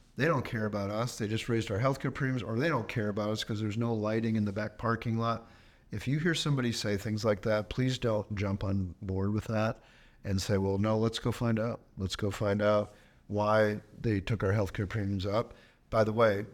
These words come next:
we know there's other possibilities for that. Healthcare costs are going through the roof, and it's possible your company just said, "Hey, we don't care about our employees, so let's take their healthcare premiums up." But I doubt that that's actually what was being said. I'm sure they didn't say, "Let's make the parking lot dark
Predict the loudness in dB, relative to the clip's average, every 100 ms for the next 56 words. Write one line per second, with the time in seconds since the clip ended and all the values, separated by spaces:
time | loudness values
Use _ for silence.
0 | -10 -4 0 0 0 -2 -4 -2 0 0
1 | -2 -2 0 0 0 0 0 0 2 0
2 | -2 -4 -2 -2 -2 -2 -2 0 0 -2
3 | 0 2 2 0 -6 -6 -10 -20 -20 -16
4 | -8 -6 -6 -8 -14 -6 -2 -2 0 2
5 | 2 0 0 -2 -2 0 -2 0 -2 -2
6 | -2 0 0 0 0 -2 -2 -2 0 2
7 | 2 0 0 0 0 -2 -2 -2 -4 -6
8 | -6 -4 -2 -2 -2 -4 -4 -2 2 2
9 | 2 0 -2 -6 -20 -20 -10 0 2 2
10 | 2 0 0 0 0 -2 -4 -4 -2 -2
11 | 0 -2 -2 0 0 0 -2 -2 -2 -4
12 | -20 -8 -4 -2 0 2 4 2 0 0
13 | 2 0 0 -2 -2 -2 0 0 0 0
14 | -2 -2 2 2 2